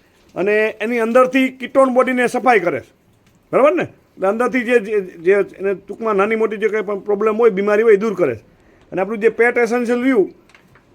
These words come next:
ઈ આમ જો તો બધી પ્રકારના તત્વો આવી ગયા ને એમાં.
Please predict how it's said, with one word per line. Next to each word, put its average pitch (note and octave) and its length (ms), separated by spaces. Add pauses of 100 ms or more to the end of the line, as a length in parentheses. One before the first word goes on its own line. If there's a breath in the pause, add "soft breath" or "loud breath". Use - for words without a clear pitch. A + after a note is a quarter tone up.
ઈ B3 260 (140)
આમ A3+ 180
જો C4 120
તો B3+ 80
બધી A#3+ 160
પ્રકારના B3+ 320
તત્વો A#3+ 300
આવી G#3+ 120
ગયા B3 120
ને D4 80
એમાં. E3+ 160